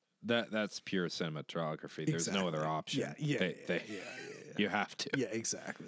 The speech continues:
Speaker 2: exactly.
Speaker 1: And it's also, uh, not to really just tear apart this entire panel, but the, the spread of these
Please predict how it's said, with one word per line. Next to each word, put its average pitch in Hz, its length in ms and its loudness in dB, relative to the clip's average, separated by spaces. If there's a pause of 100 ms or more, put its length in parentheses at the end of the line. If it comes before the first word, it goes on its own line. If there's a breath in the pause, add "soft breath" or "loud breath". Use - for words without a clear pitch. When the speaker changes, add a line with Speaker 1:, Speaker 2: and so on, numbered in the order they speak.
Speaker 2:
exactly. - 500 -8
Speaker 1:
And 135 140 6
it's 123 140 2
also, 131 500 4
uh, 101 400 4
not 117 260 4
to 104 120 2
really 92 380 4
just - 280 -4
tear 92 200 2
apart 87 280 0
this - 220 -4
entire 82 340 0
panel, 95 380 2
but 85 220 0 (920 soft breath)
the, 107 380 4
the 101 180 4
spread 123 800 4
of 98 300 2
these 92 440 2